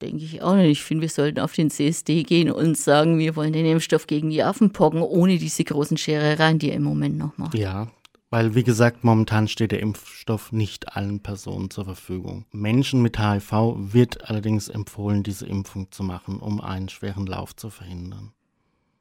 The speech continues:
Speaker 2: Zum Schluss hab ich noch so ein paar Fragen, die wir immer ganz gern in der queeren Community stellen.
Speaker 1: Ich muss die beantworten, drück mir die Daumen.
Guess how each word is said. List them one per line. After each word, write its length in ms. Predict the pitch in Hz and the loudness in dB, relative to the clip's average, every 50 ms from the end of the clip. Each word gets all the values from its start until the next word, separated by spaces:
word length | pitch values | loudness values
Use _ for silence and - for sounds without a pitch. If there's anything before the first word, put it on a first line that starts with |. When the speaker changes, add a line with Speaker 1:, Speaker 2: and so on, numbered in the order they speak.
| _ _ _ _ _ _ _ _ _ _ | _ _ _ _ _ _ _ _ _ _
Speaker 2:
Zum 320 | - - 156 151 151 151 | -4 0 2 2 2 2
Schluss 640 | 143 - - - 131 127 131 165 196 202 - - - | 0 -4 -4 0 2 4 6 6 4 4 2 -2 0
hab 280 | 139 120 123 - - 120 | 0 0 0 0 -2 -8
ich 180 | 117 - - | -8 -4 -2
noch 260 | 120 120 117 - _ _ - - - - _ | -2 -2 -2 -2 _ _ -20 -20 -20 -20 _
so 160 | _ - 120 123 | _ 2 4 4
ein 120 | 131 127 | 4 4
paar 200 | - 131 143 151 | 4 4 2 2
Fragen, 440 | - - 110 117 143 170 - 180 151 | 2 0 2 4 4 2 2 0 0
die 140 | 127 127 120 | 0 2 2
wir 140 | 123 127 | 2 2
immer 180 | 123 127 131 131 | 4 2 2 2
ganz 340 | 123 131 135 156 156 - - | 2 0 -2 -2 -2 -6 -4
gern 320 | - 139 139 143 135 139 _ - - - - - - - - _ _ _ _ - | -2 -2 -2 -2 -6 -8 _ -20 -20 -20 -20 -20 -20 -20 -20 _ _ _ _ -4
in 180 | 135 127 127 | 0 2 4
der 100 | 123 123 | 4 2
queeren 360 | 117 - - 131 147 151 160 147 | 0 0 0 2 4 4 4 2
Community 580 | - 135 131 131 147 175 208 214 208 - 160 | 2 4 6 6 8 8 6 4 4 2 -2
stellen. 540 | - - - 113 107 104 104 104 104 104 - _ _ _ _ _ _ _ _ _ _ _ _ - - _ _ _ - - 233 - | -2 -2 -2 -2 -2 0 -2 -4 -4 -6 -10 _ _ _ _ _ _ _ _ _ _ _ _ -20 -20 _ _ _ -8 -8 0 4
Speaker 1:
Ich 260 | 202 185 196 - - | 6 6 6 6 6
muss 220 | 208 202 190 - | 6 6 6 6
die 100 | - 214 | 2 0
beantworten, 600 | 185 175 156 - - - 190 190 185 185 156 156 | 2 2 2 2 4 4 4 6 6 6 4 4
drück 260 | - - 185 170 - - | 2 4 2 2 4 4
mir 100 | 170 165 | 4 4
die 180 | 160 160 - | 4 2 4
Daumen. 400 | - 147 160 180 190 196 190 196 | 4 4 4 6 6 6 8 8